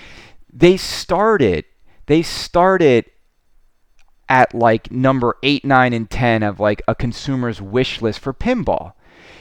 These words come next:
And by starting all the way down there in terms of, like, the things people look for, you then have to work twice as hard to get back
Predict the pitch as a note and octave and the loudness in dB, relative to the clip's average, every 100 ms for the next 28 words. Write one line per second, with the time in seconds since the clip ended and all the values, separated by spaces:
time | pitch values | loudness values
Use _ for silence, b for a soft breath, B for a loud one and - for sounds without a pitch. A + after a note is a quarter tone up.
0 | b - D3+ D#3 E3+ - - F#3+ G#3 G#3 | b -2 0 4 4 4 0 2 2 0
1 | F3 - D#3 G3 G3 F#3 D3+ B2+ B2 C#3+ | -4 -2 2 2 4 2 2 4 4 4
2 | B2+ G#2+ G#2 G2+ B2+ A2+ G#2 G#2+ A2 G#2 | 2 0 -2 -2 -4 -4 -4 0 0 0
3 | A2+ - B2 A2 - B2 G#2+ G2+ D#3+ - | -4 -2 -4 -4 -8 -6 -6 -4 -4 -6
4 | - G#2 G2+ G2+ G#2+ B B B B - | -6 -2 0 -2 -4 B B B B -20
5 | - - E3 F3 G3 G#3 F3+ E3 D#3+ C3 | -14 -10 -4 2 4 6 4 2 0 2
6 | C3+ B2 - - C#3+ D#3+ G3+ D3+ - A2+ | 2 0 -6 -6 0 2 0 -4 0 2
7 | A2 A2+ B2+ - G2+ A#2+ B2 - | 2 -2 -2 -2 -2 -2 -2 -2